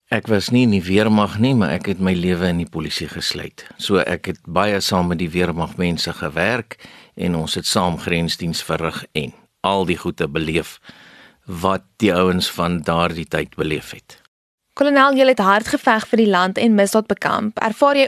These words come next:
Speaker 2: ook die swaar kry, het sy finansiëel of emosioneel, na negentien vierennegentig?
Speaker 1: Ja, ek het persoonlike ervaring en ek het baie, baie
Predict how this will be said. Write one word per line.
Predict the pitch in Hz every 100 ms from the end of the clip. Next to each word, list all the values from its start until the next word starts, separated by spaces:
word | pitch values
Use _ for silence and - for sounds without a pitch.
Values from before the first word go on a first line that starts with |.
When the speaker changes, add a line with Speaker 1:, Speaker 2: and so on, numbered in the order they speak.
| -
Speaker 2:
ook | 294
die | 294 269
swaar | - 240
kry, | 226 247 254 202
het | 190
sy | 220 220
finansiëel | 233 220 214 214 196 190
of | - 247
emosioneel, | 240 220 208 196 190
na | 185 175 185
negentien | 185 185 190 185
vierennegentig? | - 180 165 160 165 - - - _ _ _ _ _
Speaker 1:
Ja, | 101 95 107 95
ek | 113 -
het | 87 98 113 - 98 -
persoonlike | 107 - 104 98 98 87
ervaring | 71 90 - 95 92 113 113
en | 113 90 90
ek | -
het | 92 82 82
baie, | 87 92 101 92 - _ _ _
baie | - 87 87